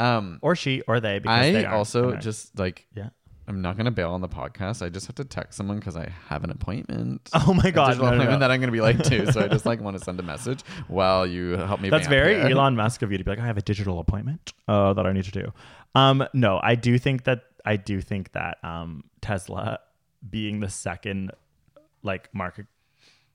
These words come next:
Speaker 2: market capitalization as the second most profitable, or not profitable, sorry, valuable car company to me was so surprising.
Speaker 1: Yeah. It's
Speaker 2: I
Speaker 1: like
Speaker 2: don't
Speaker 1: every other
Speaker 2: see
Speaker 1: car company
Speaker 2: them.
Speaker 1: has also existed for, like,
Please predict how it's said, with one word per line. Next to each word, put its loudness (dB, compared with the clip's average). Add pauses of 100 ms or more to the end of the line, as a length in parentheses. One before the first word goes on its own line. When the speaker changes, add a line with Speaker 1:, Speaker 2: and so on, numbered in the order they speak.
Speaker 2:
market -6
capitalization -10
as -8
the -12
second -12
most -12
profitable, -12
or 0
not 2
profitable, 0
sorry, -8 (300)
valuable 2
car -6
company -6
to -10
me -6 (340)
was 4
so 4
surprising. -6
Speaker 1:
Yeah. 2 (160)
It's -2
Speaker 2:
I 4
Speaker 1:
like 6
Speaker 2:
don't 6
Speaker 1:
every 6
other 6
Speaker 2:
see 2
Speaker 1:
car 6
company 4
Speaker 2:
them. 6
Speaker 1:
has 4
also 4
existed 2
for, 4 (100)
like, 2